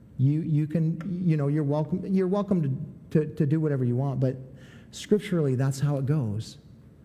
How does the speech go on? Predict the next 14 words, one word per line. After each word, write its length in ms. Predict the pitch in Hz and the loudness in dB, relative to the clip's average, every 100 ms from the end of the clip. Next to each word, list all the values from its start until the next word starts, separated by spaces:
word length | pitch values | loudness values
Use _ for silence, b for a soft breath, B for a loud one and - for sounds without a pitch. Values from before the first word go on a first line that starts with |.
| - - - | -20 -6 2
The 80 | |
man 560 | 135 131 151 180 190 180 | 4 4 2 2 0 0
that's, 300 | 135 131 - - | 0 -2 -6 -2
that 200 | 156 135 | 0 2
you're 180 | 151 147 | 2 2
under 260 | 160 170 156 | 2 0 0
authority 500 | - 165 180 175 151 | 0 0 0 0 -2
to, 260 | - 127 | 0 0
if 140 | 143 151 | 0 0
you're 100 | 147 | 0
a 20 | |
woman 340 | 127 151 175 | 2 2 2
and 140 | 165 139 | 2 2
you're, 280 | 135 139 | 0 0